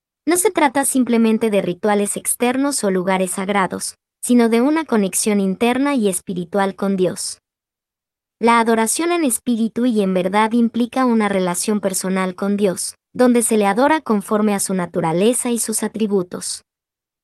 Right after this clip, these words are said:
Esto implica una adoración que proviene del corazón y se manifiesta en la vida diaria,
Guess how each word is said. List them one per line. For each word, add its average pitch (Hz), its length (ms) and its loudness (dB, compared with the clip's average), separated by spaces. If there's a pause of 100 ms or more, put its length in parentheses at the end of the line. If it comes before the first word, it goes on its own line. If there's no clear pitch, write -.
(400)
Esto 349 280 0
implica 269 440 0
una 240 260 4
adoración 196 540 2
que 220 120 0
proviene 202 460 0
del 185 180 0
corazón 196 540 0
y 240 60 2
se 202 160 -2
manifiesta 185 720 0
en 202 100 0
la 170 140 -2
vida 196 300 -2
diaria, 185 400 -2